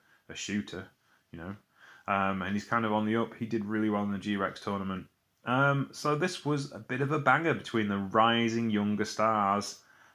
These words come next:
and kind of got you set in tone for the main event,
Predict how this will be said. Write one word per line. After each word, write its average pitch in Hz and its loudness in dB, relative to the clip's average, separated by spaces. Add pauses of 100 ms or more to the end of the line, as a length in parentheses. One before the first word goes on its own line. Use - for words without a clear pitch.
(120)
and 104 0
kind 123 2
of 107 -2
got 113 0
you 107 2 (140)
set - 0
in 123 0
tone 110 0 (440)
for - -2
the 107 4
main 107 2
event, 104 0